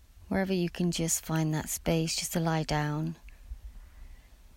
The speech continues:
Maybe prop your head, make sure you're nice and warm with a blanket.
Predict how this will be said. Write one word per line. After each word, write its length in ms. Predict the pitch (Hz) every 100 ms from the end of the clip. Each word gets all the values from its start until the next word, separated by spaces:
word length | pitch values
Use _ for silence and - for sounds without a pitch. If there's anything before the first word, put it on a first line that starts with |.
| - - - -
Maybe 240 | 180 175
prop 320 | 170 - 185 170
your 120 | 165
head, 500 | 151 175 170 170 175 - - - - - - - 185
make 160 | -
sure 160 | - 175
you're 80 | 165
nice 260 | 165 -
and 180 | 165 165
warm 280 | 165 160 160
with 100 | 160
a 60 |
blanket. 720 | - 165 165 165 - 165 165